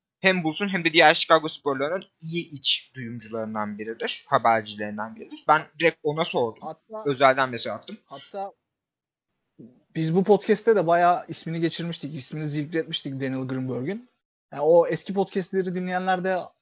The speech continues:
Speaker 2: mutlaka biliyorlardır.
Speaker 1: Aşinalardır mutlaka. Ben özelden sordum. Lowry, e, mi-, finalde milli takımında maça çıkacak mı diye. "Hayır, Chicago'da kaldı tüm yaz boyunca."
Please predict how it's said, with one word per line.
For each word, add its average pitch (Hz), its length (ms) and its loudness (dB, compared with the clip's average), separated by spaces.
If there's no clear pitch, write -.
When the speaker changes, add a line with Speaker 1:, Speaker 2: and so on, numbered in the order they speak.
Speaker 2:
mutlaka 170 440 -18
biliyorlardır. 143 540 -16
Speaker 1:
Aşinalardır 127 720 4
mutlaka. 104 500 -12
Ben 160 240 4
özelden 151 340 2
sordum. 135 400 -4
Lowry, 127 440 -2
e, 120 100 -4
mi-, 139 220 -10
finalde 139 360 -2
milli 135 220 -6
takımında 139 840 -10
maça 135 240 -4
çıkacak 147 380 0
mı 107 260 -10
diye. 135 260 -6
"Hayır, 143 420 0
Chicago'da 123 560 2
kaldı 107 280 -4
tüm 110 160 -12
yaz 101 240 -10
boyunca." 101 240 -14